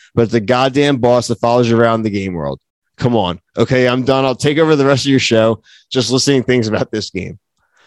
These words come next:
So I'll address quickly the second one. I don't know how many people have played the Souls game. That is a common trope that the second game of the trilogy is, like, by far the worst. People love one and three.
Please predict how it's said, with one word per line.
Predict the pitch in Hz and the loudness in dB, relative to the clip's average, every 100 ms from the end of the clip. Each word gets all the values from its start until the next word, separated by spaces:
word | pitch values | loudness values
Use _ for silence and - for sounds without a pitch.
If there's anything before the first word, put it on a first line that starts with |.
| _ _ _ _ _ | _ _ _ _ _
So | - 180 165 156 156 - - | -4 0 2 4 2 -2 -2
I'll | 143 156 | 0 0
address | 160 160 165 | 0 0 0
quickly | - 151 147 151 | 0 -2 2 2
the | 139 | 2
second | - 123 120 131 | 2 -2 0 0
one. | 131 127 | 2 2
I | |
don't | 117 123 | 2 0
know | |
how | 127 | 0
many | 117 | -2
people | 123 120 | 0 0
have | 113 | 0
played | 120 113 | 0 -2
the | 101 | -4
Souls | - 113 113 | -4 -2 0
game. | 120 117 117 | 0 0 0
That | 123 147 | 0 0
is | 151 | 0
a | 131 | -2
common | 135 117 113 | -2 -2 -2
trope | - 113 117 - | -4 -2 -2 -4
that | 101 | -8
the | - | -8
second | - 113 107 107 | -6 -6 -4 -2
game | 110 107 | 0 -2
of | |
the | 101 | -4
trilogy | - 107 104 101 98 | -2 -2 -2 -2 -4
is, | 90 | -2
like, | 98 | -4
by | 92 95 | -2 -2
far | 95 98 95 | -2 -2 0
the | 90 | -2
worst. | 92 95 - | -2 -4 -6
People | 104 95 92 92 | -6 -4 -2 -2
love | 95 87 | -2 -4
one | 90 95 | -2 -2
and | 90 87 | -2 -8
three. | - 90 92 98 | -8 -2 0 0